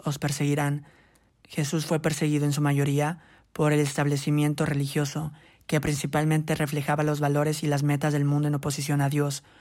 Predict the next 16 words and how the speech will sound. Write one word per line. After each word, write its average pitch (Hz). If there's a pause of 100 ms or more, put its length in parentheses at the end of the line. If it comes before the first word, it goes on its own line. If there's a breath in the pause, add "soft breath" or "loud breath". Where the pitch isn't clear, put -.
(320 loud breath)
Uno 175
puede 160
ser 151
religioso 147
y 147
muy 151
buena 147
parte 143
del 139
mundo. 143 (1500)
Uno. 147 (420)
Si -
han 147
guardado 143
mi 160
palabra, 147